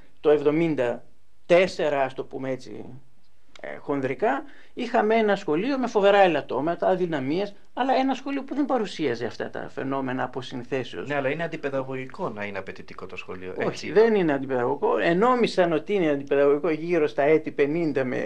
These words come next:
Speaker 1: εξήντα, αλλά τώρα όλοι πλέον
Speaker 2: Και εμείς αυτό το εφαρμόσαμε στα έτη εβδομήντα με
Speaker 1: στα,
Speaker 2: ογδόντα.
Speaker 1: ναι, διότι πάντως
Speaker 2: <laughs> Πολύ
Speaker 1: να
Speaker 2: σημαντικό.
Speaker 1: σκεφ-, να σκεφτείτε ότι στην Ευρώπη δουλεύουν πια και τα Σάββατα στα σχολεία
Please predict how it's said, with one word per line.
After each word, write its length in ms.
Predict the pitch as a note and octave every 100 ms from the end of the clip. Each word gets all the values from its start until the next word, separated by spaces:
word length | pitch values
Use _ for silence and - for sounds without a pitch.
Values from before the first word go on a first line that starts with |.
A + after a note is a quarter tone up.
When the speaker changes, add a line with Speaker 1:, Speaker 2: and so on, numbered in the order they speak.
| A2+ A#2+
Speaker 1:
εξήντα, 540 | C3 - A#3+ A3+ A3+
αλλά 240 | G#3+ G3+ E3+
τώρα 300 | A3+ A#3 C4+
όλοι 260 | A3+ A3+ G3+
πλέον 440 | F#3 G#3 A#3 A3+ - - -
Speaker 2:
Και 60 |
εμείς 180 | A2+ C3+
αυτό 180 | B2+ C#3
το 80 | B2+
εφαρμόσαμε 500 | A#2 A2+ A#2+ A#2+ G#2+
στα 120 | G#2+
έτη 180 | A#2+ A2
εβδομήντα 400 | F#2+ G#2 A2 G2+
με 80 | G#2
Speaker 1:
στα, 120 | E3+
Speaker 2:
ογδόντα. 200 | G#3 A3
Speaker 1:
ναι, 100 | G#3+
διότι 440 | G#3 A#3+ D#4 -
πάντως 400 | G#3 A#3 A#3+ A3 A3+
Speaker 2:
<laughs> 20 |
Πολύ 140 | F#3+
Speaker 1:
να 60 | D3
Speaker 2:
σημαντικό. 400 | - C#3+ A#2+ F#3+
Speaker 1:
σκεφ-, 320 | - G3 F3
να 140 | F3 E3+
σκεφτείτε 680 | - F3 - C#4 C4+ F#3+
ότι 420 | E3 D3 C3+ D3 C#3
στην 300 | - D3+ C#3+
Ευρώπη 380 | C3+ E3+ D#3+
δουλεύουν 400 | C#3 C#3+ D3+ C3+
πια 160 | B2+ C#3
και 100 | -
τα 80 | A2
Σάββατα 440 | - A#2 A#2 -
στα 120 | -
σχολεία 560 | - G2+ G2 G#2+ D#3+ C#4+